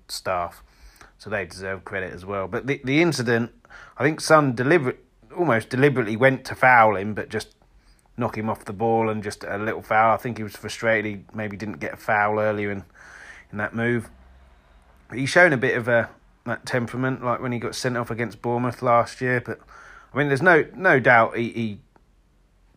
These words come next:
didn't mean to, like, break his leg or anything like that. He just meant to foul him. But it's just one of those things. Not, got knocked off balance, uh, Gomez, and then his foot got trapped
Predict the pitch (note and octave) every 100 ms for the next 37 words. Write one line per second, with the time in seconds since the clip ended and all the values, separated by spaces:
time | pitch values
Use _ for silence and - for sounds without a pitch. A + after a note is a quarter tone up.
0 | _ D3 A2 F#2+ A2+ G#2+ F#2 F#2+ F2 _
1 | _ _ _ _ _ _ _ _ _ _
2 | _ _ _ - - G2 G#2 F#2+ - A2+
3 | A2 F2+ G2+ G2 - F2+ F#2 F#2+ G#2 F#2
4 | G2+ F2+ - G#2 - - G#2+ G#2 F#2+ F2
5 | F2 G#2+ G#2 G#2+ - A2+ - C3 A#2 G#2+
6 | G#2 G2 - A2+ G#2 G2 - - - -
7 | - C#3 - G#2+ G#2+ - C#3+ - B2+ -
8 | B2 A#2+ A#2 A#2 - - - - A2+ G#2+
9 | A#2 A#2 A2+ A2+ A2+ A2 G#2+ - - F#2
10 | G#2 - - A2+ - -